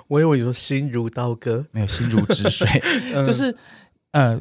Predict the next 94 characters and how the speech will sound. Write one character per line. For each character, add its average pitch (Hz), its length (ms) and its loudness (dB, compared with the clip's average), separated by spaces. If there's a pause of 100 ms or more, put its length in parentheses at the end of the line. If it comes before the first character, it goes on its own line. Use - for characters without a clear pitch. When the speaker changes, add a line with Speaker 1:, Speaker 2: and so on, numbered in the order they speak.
Speaker 2:
过 226 140 4
去 196 200 0
里 120 220 -2
程 110 220 -2
加-， 139 240 4
就 143 100 -2
是 156 180 0
要 143 140 6
加 131 240 4
倍 127 220 2
什 - 100 -6
么 - 80 -8
什 110 100 -4
么 80 120 -8
的 - 80 -8
这 135 100 -2
种 127 160 0
优 110 140 2
惠， 113 100 2
Speaker 1:
嗯。 - 40 -4
Speaker 2:
通 185 180 0
常 135 100 0
都 120 80 0
是 131 80 -2
要 127 80 2
像 120 220 -2
海 104 160 -4
外 120 140 0
刷 110 180 -2
卡 - 160 -6
什 - 100 -12
么 - 100 -12
的。 - 160 -12 (140)
Speaker 1:
对。 104 180 -6
Speaker 2:
所 90 120 0
以 240 40 4
你 139 100 4
的， 113 80 4 (200)
但 233 120 2
是 214 100 2
你 139 100 4
的 110 60 0
消 143 180 4
费 147 100 4
行 123 140 2
为 110 60 4
已 - 20 -4
经 107 80 -2
被 117 120 0
限 107 200 -2
制 104 160 -6
了， - 80 -6
我 127 80 0
可 131 120 -2
能 117 80 -2
现 131 80 0
在 135 40 0
已 123 40 0
经 127 120 -4
没 127 80 0
有 107 60 0
那 117 100 0
么 110 80 0
多 101 100 0
海 98 120 0
外 104 140 -2
刷 92 180 -4
卡。 - 240 -6 (100)
Speaker 1:
对。 101 200 -2
Speaker 2:
所 90 160 -4
以 151 40 2
你 123 60 4
要 131 100 6
回 120 200 0
归 127 120 -2
到 127 140 2
你 110 100 -2
的 101 100 -10
正 117 220 -2
常， 104 460 -6
就 123 80 -4
是 120 80 -2
在 123 160 2 (100)
国-， - 220 -2
在 175 140 4
我 131 80 4
们 110 180 0
岛 110 240 2
内 143 200 4
的 110 220 0
生 120 300 0
活。 117 280 -2 (120)
Speaker 1:
对。 101 260 -6 (240)
Speaker 2:
那 208 160 2